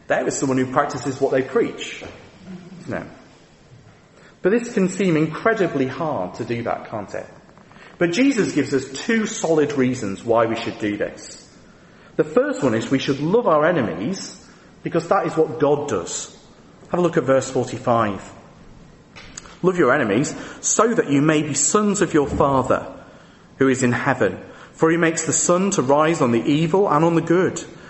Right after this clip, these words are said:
and sends rain on the just and the unjust." <coughs> Whilst it's true that God has a special saving love for some,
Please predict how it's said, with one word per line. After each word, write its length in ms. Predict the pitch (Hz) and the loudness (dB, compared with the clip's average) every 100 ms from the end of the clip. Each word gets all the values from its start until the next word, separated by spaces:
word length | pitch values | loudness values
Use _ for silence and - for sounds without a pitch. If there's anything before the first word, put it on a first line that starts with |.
| - | -4
and 100 | 151 | 0
sends 280 | 175 170 143 | 2 0 2
rain 360 | 147 208 175 117 | 2 2 2 2
on 140 | 143 | 2
the 80 | 135 | 2
just 520 | 147 202 - - - - - - | 2 0 -2 -10 -12 -16 -20 -4
and 160 | 160 156 | 0 2
the 200 | 156 170 | 4 2
unjust." 520 | 185 180 135 - - | 2 0 0 -4 -2
<coughs> 120 | - - - 427 - - - 190 - - - - - - - - - - - - - - - - - - - | 0 0 2 2 2 0 -2 -4 -6 -12 -18 -20 -20 -20 -20 -20 -20 -20 -20 -20 -20 -20 -20 -20 -20 -20 0
Whilst 260 | 196 196 | 0 2
it's 180 | 214 - | 0 -2
true 220 | - 285 160 | 0 2 4
that 160 | 131 | 2
God 140 | 165 151 | 2 2
has 180 | 160 147 | 0 -2
a 40 | |
special 400 | - 151 - 147 | -2 -2 0 -2
saving 600 | - - 185 180 143 123 | 0 0 0 2 2 2
love 220 | 117 117 | 2 0
for 60 | 123 | -8
some, 720 | - - 165 117 127 220 233 | -12 0 0 0 -4 -4 -8